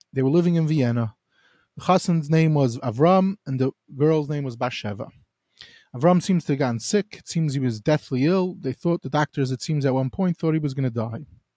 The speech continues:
He was all of sixteen years old, so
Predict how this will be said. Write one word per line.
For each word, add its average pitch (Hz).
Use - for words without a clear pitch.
He 160
was 156
all 202
of 165
sixteen 196
years 139
old, 190
so 180